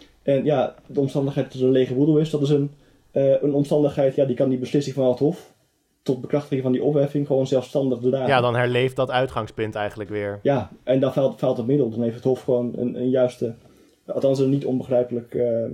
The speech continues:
Speaker 1: arrest geweest.
Speaker 2: Ja, ja, heel duidelijk. Maar er zit wel in het midden, eh, van je verhaal zit wel een, een, een, een cruciaal punt natuurlijk. Dat, dat, dat de Hoge Raad aangeeft, ja, het is dus de curator die beslist of dat opportun is of niet.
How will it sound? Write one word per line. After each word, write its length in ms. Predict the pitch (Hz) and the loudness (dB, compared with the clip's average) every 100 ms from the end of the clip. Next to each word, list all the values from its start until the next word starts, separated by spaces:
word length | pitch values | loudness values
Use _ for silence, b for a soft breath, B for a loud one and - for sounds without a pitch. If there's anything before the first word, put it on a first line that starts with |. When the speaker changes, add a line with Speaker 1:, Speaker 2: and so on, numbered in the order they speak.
| - | -6
Speaker 1:
arrest 320 | 123 131 143 | -2 0 -2
geweest. 300 | 143 117 110 | -2 0 0
Speaker 2:
Ja, 180 | 160 170 _ _ _ - | -2 -4 _ _ _ -6
ja, 300 | 131 143 - b b | -2 -2 -6 b b
heel 180 | 151 143 | -4 0
duidelijk. 340 | 135 143 107 B B | 4 2 0 B B
Maar 300 | 127 127 143 | 0 0 -2
er 60 | |
zit 140 | 127 127 | -6 -2
wel 240 | 139 135 | 0 0
in 120 | 127 | -2
het 100 | 127 | -6
midden, 480 | 117 147 117 123 - | -2 0 2 0 -2
eh, 280 | 123 120 117 | -8 -8 -8
van 180 | 110 113 | -8 -8
je 100 | 110 | -8
verhaal 260 | 107 107 110 | -4 -2 -2
zit 140 | 117 | -4
wel 200 | 117 117 113 | -2 -2 -2
een, 100 | - | -4
een, 400 | 120 - 123 127 | -8 -8 -10 -10
een, 160 | 127 113 | -10 -10
een 80 | |
cruciaal 400 | 117 127 - 117 | -8 -6 -2 -2
punt 200 | - 143 | -2 -2
natuurlijk. 380 | 123 107 107 101 | -4 -6 -8 -8
Dat, 140 | 107 - - - | -10 -12 -16 -14
dat, 160 | 120 120 127 - | -14 -14 -20 -20
dat 260 | - 151 127 | -20 -14 -10
de 60 | 127 | -8
Hoge 160 | 120 | -8
Raad 120 | 123 123 | -10 -10
aangeeft, 280 | 117 117 | -10 -8
ja, 120 | 117 - | -6 -8
het 140 | - | -8
is 180 | 123 107 | -10 -8
dus 160 | 117 | -8
de 100 | 110 | -8
curator 720 | 107 113 117 135 135 104 110 110 | -8 -6 -2 -2 -2 -4 -6 -6
die 120 | 110 | -10
beslist 600 | 101 - 120 123 - _ _ _ _ _ _ - | -10 -6 -6 -6 -12 _ _ _ _ _ _ -6
of 140 | 127 | -4
dat 140 | 131 110 | -4 -6
opportun 460 | 113 117 104 135 | -8 -8 -6 -6
is 120 | 113 101 | -6 -8
of 140 | 85 | -10
niet. 240 | 104 - | -12 -14